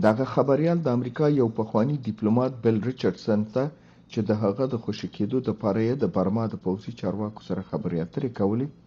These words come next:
وسپارل شو. د برما د پوځ یو ویان امریکا غږ ته د خبریال ډني فنسټر خوشي کېدل تایید کړي دي. اروپایي اتحادیه نن د اول ځل دپاره په بروکسل کې په خپلې دفاعي څانګې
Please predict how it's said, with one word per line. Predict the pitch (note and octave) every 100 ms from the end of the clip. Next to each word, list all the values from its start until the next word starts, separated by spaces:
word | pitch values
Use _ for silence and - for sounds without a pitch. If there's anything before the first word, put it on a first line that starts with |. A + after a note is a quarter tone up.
| F#3+
وسپارل | F2 - E2+ E2+ D2+ -
شو. | D2+ - - - - - - - - - F2+
د | G#2+ F#2+
برما | A#2 A#2+ C#3 A#2+
د | -
پوځ | C3+ C#3 B2+ A#2+
یو | A2
ویان | A2 B2 D#3 A2
امریکا | G2 - F#2+ F#2
غږ | B2+ -
ته | A#2+ A2+
د | G2
خبریال | - D#2 F#2+ G#2+ A2 A2+ A2+
ډني | G2+ G2 F2+
فنسټر | B2 B2 - A#2 A#2
خوشي | F#2+ - D2+ -
کېدل | F2 A#2 D#3+ -
تایید | G2 D#2 -
کړي | C#2+ B1 A1+
دي. | A#1 - - - - - - -
اروپایي | G2 G2 A2+ B2+ D#3+
اتحادیه | E3+ D3+ C#3 D3 F#3 F#3
نن | E3+ E3+
د | C3+ A#2+
اول | D3+ D#3 B2+
ځل | G2+
دپاره | G2 - C3 C#3 C#3
په | A2+
بروکسل | F2+ G2 - D3+ D3+ D3+
کې | C#3+ C3+
په | G2 -
خپلې | - D3 D3+ A2
دفاعي | G2 - F2+ B2 D3+
څانګې | B2+ A2+ A#2+ C#3+